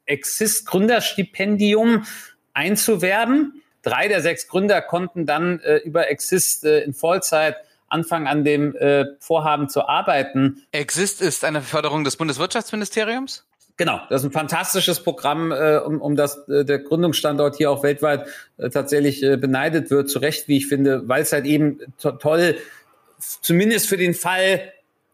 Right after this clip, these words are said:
Speaker 1: wissensbasierte Gründung hervorragend funktioniert.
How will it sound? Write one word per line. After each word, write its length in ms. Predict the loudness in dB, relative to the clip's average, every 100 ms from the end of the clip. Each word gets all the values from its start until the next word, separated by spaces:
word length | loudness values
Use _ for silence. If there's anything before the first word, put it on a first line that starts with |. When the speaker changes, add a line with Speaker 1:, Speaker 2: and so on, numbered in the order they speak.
| _
Speaker 1:
wissensbasierte 1300 | -2 0 2 0 0 -2 -4 -4 -2 0 0 0 -2
Gründung 460 | -2 0 2 2 2
hervorragend 600 | 0 0 0 2 0 0
funktioniert. 640 | 0 0 2 4 2 0